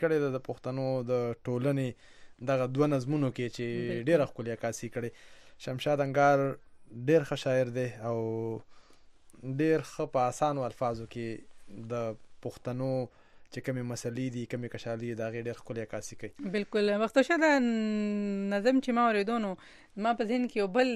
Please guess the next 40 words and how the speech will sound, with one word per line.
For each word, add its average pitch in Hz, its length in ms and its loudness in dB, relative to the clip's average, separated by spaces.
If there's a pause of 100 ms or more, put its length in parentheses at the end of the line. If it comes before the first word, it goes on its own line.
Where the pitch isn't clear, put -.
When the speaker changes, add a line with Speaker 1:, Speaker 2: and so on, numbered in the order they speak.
Speaker 2:
دغه 202 140 2
هم 214 140 2
راغلی 214 300 4
چې - 180 -2
شمشاد 214 360 2
انګار 262 300 2
صاحب 220 180 0
نه 202 60 -4
چېرته 190 300 -8
تپوس 269 240 -2
وکړو 277 240 -2
چې 214 140 -6
په 196 100 0
دې 240 160 4
موضوع 220 300 2
لیکلې 277 340 0
ده، 202 60 4 (120)
بهر 240 280 4 (400)
هیواد 208 400 8
نه 208 120 -2
Speaker 1:
ها. 143 340 -2 (180)
Speaker 2:
چې 214 80 0 (100)
دا 196 80 6 (100)
مسافر 214 420 4
راځي 214 300 4
خپل 208 240 2
وطن 185 340 0
ته 160 100 -6 (280)
Speaker 1:
ها. 139 80 6 (140)
Speaker 2:
او 202 60 2
په 220 120 2
دې 214 160 6
ایرپورټ 269 280 4 (120)
باندې 226 240 2 (260)
یو 202 60 2 (100)
بس 202 240 4
ډکي 170 260 0 (320)
Speaker 1:
ها. 147 140 6 (120)
Speaker 2:
چې 220 100 2
د 214 40 6